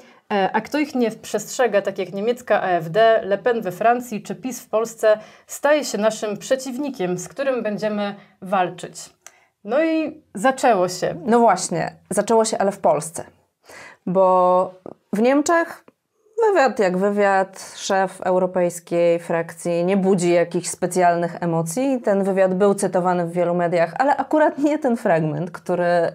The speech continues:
Speaker 2: wyciągnęły polskie media. E, polskie media prorządowe, a przede wszystkim Mateusz Morawiecki. No i poszło o tłumaczenie.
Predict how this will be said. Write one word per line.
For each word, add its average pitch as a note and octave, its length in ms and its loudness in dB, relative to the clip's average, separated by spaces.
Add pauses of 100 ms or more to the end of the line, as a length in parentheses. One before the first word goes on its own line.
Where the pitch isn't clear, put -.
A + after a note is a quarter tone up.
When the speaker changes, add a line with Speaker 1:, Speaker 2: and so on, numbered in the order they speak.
Speaker 2:
wyciągnęły F#3 720 0
polskie E3 420 -4
media. E3 400 0 (680)
E, G3+ 720 4 (800)
polskie G3 380 2
media F#3 260 2
prorządowe, F#3+ 680 2
a F#3+ 60 0
przede F#3+ 340 0
wszystkim E3+ 580 -6
Mateusz F3 420 -2
Morawiecki. E3 680 -2 (400)
No G#3+ 260 2
i C4 480 2
poszło G#3 720 0
o F3+ 420 0
tłumaczenie. B3 600 0